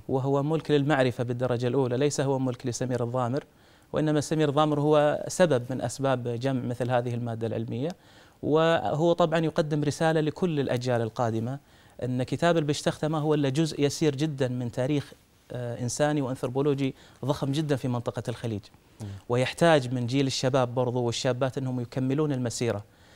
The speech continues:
Speaker 1: ففيه عدد من الأسماء الرجالية والنسائية وأسماء الفنون لا تزال تحتاج،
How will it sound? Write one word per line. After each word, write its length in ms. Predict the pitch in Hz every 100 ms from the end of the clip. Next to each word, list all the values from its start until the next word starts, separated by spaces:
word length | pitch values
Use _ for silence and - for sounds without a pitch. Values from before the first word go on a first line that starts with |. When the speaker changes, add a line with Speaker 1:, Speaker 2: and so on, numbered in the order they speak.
| -
Speaker 1:
ففيه 440 | - 120 - 160 117
عدد 320 | - 151 135 123
من 120 | 120
الأسماء 460 | 110 120 143 139
الرجالية 600 | 123 120 120 120 135 131 127
والنسائية 680 | 107 107 104 120 127 127
وأسماء 360 | 110 120 135 131
الفنون 360 | 127 135 143 117
لا 160 | 151
تزال 300 | 170 156 156
تحتاج، 420 | 143 - 160 123